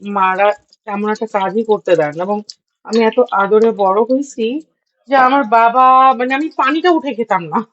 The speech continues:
এরকম একটা ছিলাম আদরের। আল-, বলে না, আলালের ঘরে দুলালি, এরকম একটা ব্যাপার।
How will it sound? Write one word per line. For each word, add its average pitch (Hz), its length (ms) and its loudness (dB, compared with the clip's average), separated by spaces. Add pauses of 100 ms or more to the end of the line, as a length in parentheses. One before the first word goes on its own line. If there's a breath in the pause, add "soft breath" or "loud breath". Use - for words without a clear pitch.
(260)
এরকম 247 360 2
একটা 226 220 -2
ছিলাম 214 380 -6 (340)
আদরের। 180 520 0 (260)
আল-, 190 240 -6
বলে 208 160 0
না, 359 100 2
আলালের 220 400 4
ঘরে 214 240 -4
দুলালি, 175 440 -4
এরকম 208 280 -4
একটা 202 240 -2
ব্যাপার। 165 360 -8